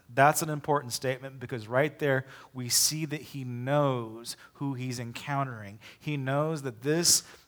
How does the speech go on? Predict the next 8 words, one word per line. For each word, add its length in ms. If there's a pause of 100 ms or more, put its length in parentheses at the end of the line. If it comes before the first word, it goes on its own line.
this 260
power, 640
this 240
experience, 840
this 460
light, 640 (260)
this 320
weight 720